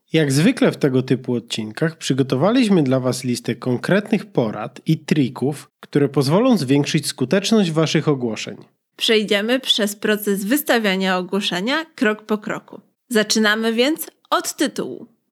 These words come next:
Speaker 1: Tytuł ogłoszenia powinien być krótki i rzeczowy. Wpisujemy w nim tylko i wyłącznie nazwę przedmiotu lub producenta,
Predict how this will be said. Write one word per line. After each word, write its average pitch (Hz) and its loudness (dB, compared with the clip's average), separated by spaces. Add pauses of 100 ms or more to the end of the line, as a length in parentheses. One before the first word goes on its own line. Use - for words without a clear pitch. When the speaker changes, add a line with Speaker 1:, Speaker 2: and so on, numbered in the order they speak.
(160)
Speaker 1:
Tytuł 247 4
ogłoszenia 147 0
powinien 175 2
być 156 -4
krótki 226 0
i 196 4
rzeczowy. 143 0 (200)
Wpisujemy 214 2
w 160 0
nim 180 4
tylko 226 0
i 185 4
wyłącznie 139 0
nazwę 190 2
przedmiotu 160 0
lub 208 -2
producenta, 143 -4